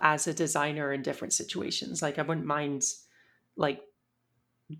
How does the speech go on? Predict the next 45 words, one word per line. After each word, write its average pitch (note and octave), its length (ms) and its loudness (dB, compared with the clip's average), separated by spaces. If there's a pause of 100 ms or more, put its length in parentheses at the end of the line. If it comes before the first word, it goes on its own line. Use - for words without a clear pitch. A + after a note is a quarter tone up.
being D3+ 300 2
a D3 80 0
part D3 380 2
of - 60 -8
a - 20 0
much C#3 320 -2
larger F3+ 360 6
team C#3 320 -4
working C3+ 300 -4
on C3+ 140 -2
towards - 680 -6
something D3+ 520 0
bigger D3+ 340 2
that's - 240 -2
maybe D3+ 360 -2 (400)
I E3 100 8
don't D3+ 140 2
have D3 180 -2
to E3 100 -6
think D#3 200 0
about D3 200 0
the D#3 80 -2
broader C#3+ 260 -2
shape C#3+ 320 -2
of - 60 -4
it. - 200 -4 (320)
But - 120 4
I'm D#3+ 100 6
also E3 300 4
thinking D3 280 -2
of, C3+ 80 -4
like, C3+ 340 0 (1040)
I've D#3+ 180 6
been D3 260 0
talking D3+ 420 0
to D3 120 2
a C#3+ 40 2
friend C#3+ 340 0
about D3+ 260 -4
doing D3 240 2
just, C#3+ 200 -2
like, D3 140 -2
a D3+ 80 0
quick, F3 340 4
like, C#3+ 240 0